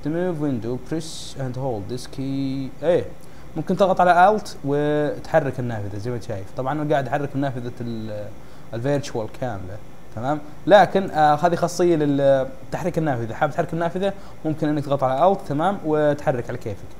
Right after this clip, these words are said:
بحيث انه تلقائيًا هو يمسك النافذة ويحرك، تمام؟ آه، انتهى درس اليوم، كل تكلمنا عن البيرسونال، اي اسئلة، اي معلومات، تبون شيء تحت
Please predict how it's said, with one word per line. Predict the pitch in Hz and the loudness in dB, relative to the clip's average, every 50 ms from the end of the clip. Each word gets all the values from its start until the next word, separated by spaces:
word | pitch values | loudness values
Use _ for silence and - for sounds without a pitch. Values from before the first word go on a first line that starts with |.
| - - - - | -12 -12 -10 -6
بحيث | - 127 160 | -6 -2 -2
انه | 165 151 | -2 -2
تلقائيًا | 160 156 151 160 160 160 147 135 | -2 -2 2 4 4 4 4 2
هو | 135 | 2
يمسك | 139 143 139 139 - - | 2 0 0 -2 -4 -4
النافذة | 123 127 127 120 123 120 123 | -2 -2 -4 -4 -4 -4 -4
ويحرك، | 120 113 113 113 113 101 - - - 98 92 87 - - - - | -4 -2 -2 -2 -4 -4 -6 -6 -6 -8 -8 -10 -12 -12 -12 -8
تمام؟ | 117 131 139 143 - - - - - - - - - - | -6 -6 -6 -6 -8 -12 -12 -12 -12 -12 -12 -12 -4 2
آه، | 165 180 185 190 185 185 185 | 6 8 8 8 8 6 6
انتهى | 240 233 170 180 | 4 4 6 6
درس | 156 156 139 - 139 | 4 2 2 0 -2
اليوم، | 131 139 160 220 226 - - - - | -2 0 0 -2 -4 -6 -10 -2 0
كل | 165 151 | 0 0
تكلمنا | 135 - 151 147 139 123 | 2 2 2 2 2 0
عن | 107 127 | -2 -4
البيرسونال، | - 160 165 175 165 - 220 254 254 - | 0 2 2 4 4 4 0 0 0 2
اي | 147 143 139 | 0 2 2
اسئلة، | 135 - - 113 113 | 0 0 -4 -4 -2
اي | 147 170 175 170 156 - | -2 -2 -2 -4 -4 -4
معلومات، | 165 160 160 165 175 175 180 180 180 180 | -6 -4 -2 -2 -2 0 0 -2 -2 -2
تبون | 160 170 180 | -2 -4 -2
شيء | 175 - 190 208 - | -2 -2 -2 -2 0
تحت | - 175 - 196 | -2 -2 -2 -2